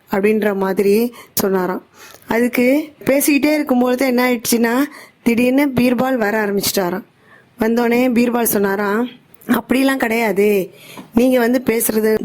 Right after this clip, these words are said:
தப்புன்னு சொல்ல மாட்டேன், ஆனா வந்து சரியில்லை அப்படிங்கிறத நானே நிரூபிக்குவேன்" அப்படின்னு சொன்னாராம்.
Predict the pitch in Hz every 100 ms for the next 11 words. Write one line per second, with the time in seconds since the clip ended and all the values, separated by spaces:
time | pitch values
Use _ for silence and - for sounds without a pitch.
0 | - - 180 220 311 302 269 247 226 220
1 | 233 294 - - - - 233 262 233 220
2 | 247 320 330 - _ _ _ _ 330 330
3 | 339 247 294 269 247 247 208 240 240 214
4 | 262 247 214 240 220 214 220 233 226 196
5 | 196 185 175 _ - _ - 196 196 190
6 | 202 196 185 175 185